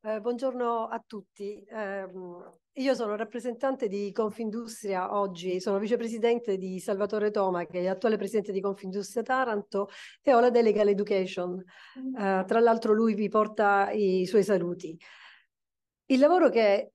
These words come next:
stiamo facendo con, eh, il gruppo tecnico education nasce proprio dalla esigenza delle aziende di trovare personale, cioè noi non riusciamo a trovare personale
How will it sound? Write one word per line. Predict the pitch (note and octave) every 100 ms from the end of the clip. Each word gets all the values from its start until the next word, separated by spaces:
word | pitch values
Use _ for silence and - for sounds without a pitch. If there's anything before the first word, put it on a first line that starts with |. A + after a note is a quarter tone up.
| _
stiamo | - - C#4 C4+
facendo | G#3+ G#3 A#3+ G#3
con, | F#3+ G#3+ G#3+
eh, | G3 F#3
il | F#3
gruppo | A3+ F#3+
tecnico | G#3 A3 A3 F#3
education | F#3 F#3+ F3+ E3+ F3 F3+ F#3 A3
nasce | B3+ B3 - A3+
proprio | C4+ C#4 A3
dalla | G3+ G3 F#3+ F#3 F3+ F#3
esigenza | A#3+ A3 B3+ A3 A#3+ F#3+ F#3+ F#3+
delle | F#3+ A3+
aziende | B3 G#3+ A#3 G#3 G#3 G#3 A3+ - _ _ _ _ _
di | G#3+ C4+
trovare | D#4 A3 A#3
personale, | G3 - - F#3+ D#3+ F#3 - G#3+
cioè | C#4 G#3+
noi | C#4+ D4 G#3 A3 - _ B3+
non | C4
riusciamo | C4+ C#4 - G#3+ F#3
a | F#3+
trovare | F#3+ A#3 C4 D4+ C#4+
personale | G#3 F#3+ - G3+ G#3+ B3 C4 C4